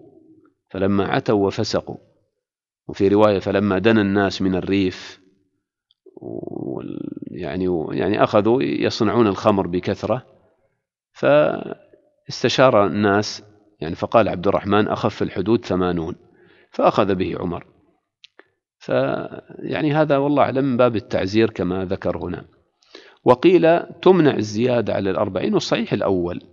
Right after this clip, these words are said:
فعليه، هل الزائد عن، عن الأربعين إلى الثمانين تعزير أم حد؟ نحن عرفنا أن قول جمهور أنه حد، لكن قول الشافعية، وهو رواية عند الحنابلة، أنه تعزير.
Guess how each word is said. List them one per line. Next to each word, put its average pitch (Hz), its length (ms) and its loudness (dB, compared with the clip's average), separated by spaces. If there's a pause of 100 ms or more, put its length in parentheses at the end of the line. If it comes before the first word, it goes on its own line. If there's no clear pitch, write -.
(1120)
فعليه، 123 600 2
هل 139 160 2
الزائد 131 480 0
عن، 101 380 -6
عن 104 160 -2
الأربعين 95 520 -4
إلى 92 160 -6
الثمانين 90 520 -4
تعزير 117 520 2
أم 143 120 0
حد؟ - 320 -8 (360)
نحن 120 180 -4
عرفنا 107 480 -2 (640)
أن - 120 -4
قول 147 260 4
جمهور 131 440 4
أنه 117 300 2
حد، 101 280 -4
لكن 113 240 -2
قول 110 220 0
الشافعية، 92 800 -4 (1040)
وهو 90 520 -2 (240)
رواية 92 280 -2
عند 85 120 -8
الحنابلة، 92 560 -4
أنه 95 280 -4
تعزير. 98 580 -4